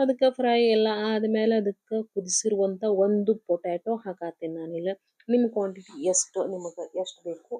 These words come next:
ಅಷ್ಟ್ ನೋಡ್ಕೊಂಡು ನೀವು ಹಾಕ್ಬೋದು. ನಾನು ಸದ್ಯಕ್ಕೆ ಸ್ವಲ್ಪ ಮಾಡಾತೀನಿ, ಅದಕ್ಕೆ ಒಂದೇ ಪೊಟ್ಯಾಟೊ ಹಾಕಿ ಮತ್ತೊಂದ್ಸಲ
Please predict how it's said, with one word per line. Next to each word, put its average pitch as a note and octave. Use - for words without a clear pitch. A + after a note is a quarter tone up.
ಅಷ್ಟ್ A3+
ನೋಡ್ಕೊಂಡು A3+
ನೀವು C4
ಹಾಕ್ಬೋದು. A#3
ನಾನು A3+
ಸದ್ಯಕ್ಕೆ G3+
ಸ್ವಲ್ಪ A#3
ಮಾಡಾತೀನಿ, A#3
ಅದಕ್ಕೆ A#3+
ಒಂದೇ G#3+
ಪೊಟ್ಯಾಟೊ F#3+
ಹಾಕಿ A#3
ಮತ್ತೊಂದ್ಸಲ A3+